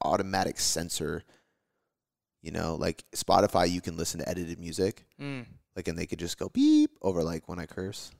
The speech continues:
Speaker 2: No.
Speaker 1: That's the only complaint we've ever got is curse words, which makes me actually really happy 'cause I do try to tame it, but it's nice to know that people actually enjoy the podcast.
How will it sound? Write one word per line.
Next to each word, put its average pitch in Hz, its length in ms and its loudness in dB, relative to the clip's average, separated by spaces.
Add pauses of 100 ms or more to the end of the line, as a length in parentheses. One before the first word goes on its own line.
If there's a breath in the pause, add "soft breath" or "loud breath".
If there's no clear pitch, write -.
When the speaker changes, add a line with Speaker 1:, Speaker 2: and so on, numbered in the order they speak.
(800)
Speaker 2:
No. - 160 -16 (260)
Speaker 1:
That's - 80 -8
the 127 80 4
only 156 120 6
complaint 123 280 4
we've 104 140 4
ever 95 160 2
got 78 240 2 (400)
is - 80 -18
curse 80 200 -4
words, - 260 -10
which 92 120 -6
makes 101 240 -2
me 107 80 0
actually 90 220 0
really 85 140 0
happy - 260 -4
'cause 92 120 -6
I 95 60 2
do 110 100 2
try 101 200 2
to - 20 4
tame 98 260 -2
it, - 140 -2
but 87 160 6
it's 80 160 0
nice 92 300 0
to 90 100 -6
know 87 220 2
that 87 160 -2
people 98 340 -2
actually 95 380 0
enjoy 101 220 0
the - 60 -4
podcast. - 480 -4